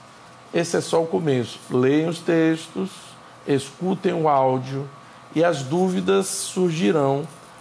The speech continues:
à medida em que vocês se apropriarem desses conceitos, fazendo uso dessas mídias, tanto o áudio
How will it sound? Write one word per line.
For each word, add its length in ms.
à 100
medida 480
em 80
que 160
vocês 540
se 320
apropriarem 960
desses 340
conceitos, 720
fazendo 420
uso 380
dessas 500
mídias, 460
tanto 300
o 80
áudio 440